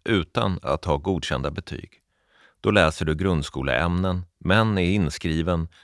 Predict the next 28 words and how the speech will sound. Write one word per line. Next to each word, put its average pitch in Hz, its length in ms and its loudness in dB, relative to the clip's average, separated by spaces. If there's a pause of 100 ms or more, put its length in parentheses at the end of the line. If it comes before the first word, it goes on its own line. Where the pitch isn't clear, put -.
(100)
på 92 120 0
gymnasiets 80 800 2
I 90 240 2
M 95 240 2
Ind 85 440 0
eller 78 400 -4
I 71 200 0
M 76 380 -2
S 82 260 -6
P 76 100 -4
R. - 260 -10 (1600)
För 104 140 4
att 101 120 6
kunna 110 200 2
gå 95 200 6
ett 90 100 0
vanligt 101 380 4
program 104 480 2
på 95 140 2
gymnasiet 76 680 -2 (300)
behöver 78 400 2
du 73 100 -2
åtta - 480 -2
godkända 95 680 0
grundskolebetyg 85 1120 -4 (300)
för - 140 -6
ett - 360 -8
yrkesprogram 92 960 -2